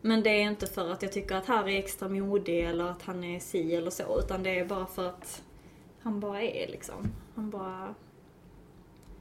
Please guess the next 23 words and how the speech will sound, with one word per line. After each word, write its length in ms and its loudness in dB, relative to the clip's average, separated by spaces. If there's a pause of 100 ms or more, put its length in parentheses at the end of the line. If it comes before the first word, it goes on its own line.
(280)
Det 100 2
bara, 240 -2
eh, 260 8
det, 160 8
åh, 100 10
det 60 8
är 40 8
så 120 0
svårt 240 4
att 100 -10
förklara. 560 0
Du 80 6
märker, 220 10
jag 80 10
sitter 200 6
så 120 12
och 60 8
smeker 520 6
boken 440 12
medan 300 12
jag 120 12
pratar. 1040 12
<laughs> 60 2